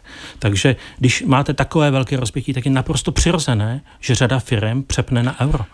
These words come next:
Speaker 1: Ale vy říkáte, že byste rád držel stabilní,
Speaker 2: Ano.
Speaker 1: sazby, to znamená, že
Speaker 2: Ano.
Speaker 1: na těch sedmi ještě nějaký čas vydržíme.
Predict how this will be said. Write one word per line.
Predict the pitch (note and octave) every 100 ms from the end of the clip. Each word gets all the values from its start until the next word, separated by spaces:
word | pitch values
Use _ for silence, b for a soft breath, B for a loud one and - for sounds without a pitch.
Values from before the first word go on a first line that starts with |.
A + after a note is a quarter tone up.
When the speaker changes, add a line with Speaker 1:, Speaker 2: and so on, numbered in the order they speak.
| -
Speaker 1:
Ale | C3+
vy | C#3
říkáte, | C3 D3 C#3+ C#3
že | B2+
byste | B2+ B2+
rád | A#2+ A#2
držel | G2+ G2 F#2+ F#2 G#2 A2 A2 -
stabilní, | - G#2+ F#2+ F#2+ G2+ G2 G2+ -
Speaker 2:
Ano. | C3
Speaker 1:
sazby, | G2 F#2 D#2+ E2+ E2+
to | G2+
znamená, | E2+ G2+ G2+
že | G2 G2 A2+
Speaker 2:
Ano. | B2+
Speaker 1:
na | -
těch | G2
sedmi | G2+ F#2+
ještě | G2+ - G2
nějaký | F#2 G#2
čas | G2 F#2
vydržíme. | G2 F#2 E2 D2